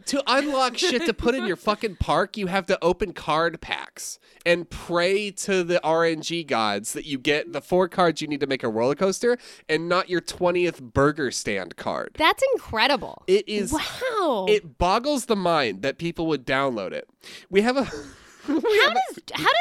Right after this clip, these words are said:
Speaker 2: does Jeff Bezos not own the microtransaction world?
Speaker 1: Right?
Speaker 2: Like, the level of evil that exists within microtransactions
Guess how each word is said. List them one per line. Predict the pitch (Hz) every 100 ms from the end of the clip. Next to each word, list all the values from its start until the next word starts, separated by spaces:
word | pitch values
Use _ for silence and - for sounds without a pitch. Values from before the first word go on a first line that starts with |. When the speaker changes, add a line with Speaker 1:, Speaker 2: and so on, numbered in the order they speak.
| 571
Speaker 2:
does | 226
Jeff | 269 285 311 -
Bezos | 240 240 208 190 202
not | 208 214 220 214 -
own | 214 208 202
the | 190
microtransaction | 190 185 196 185 185 170 165 170 - -
world? | - - - _ -
Speaker 1:
Right? | - 110 - 226 339
Speaker 2:
Like, | 233
the | 339
level | 311 294 269 349 427 427
of | 359
evil | 214 240 254 285 311
that | 285 226
exists | 220 208 220 262 311
within | 320 269
microtransactions | 220 196 208 247 254 277 262 277 302 339 330 359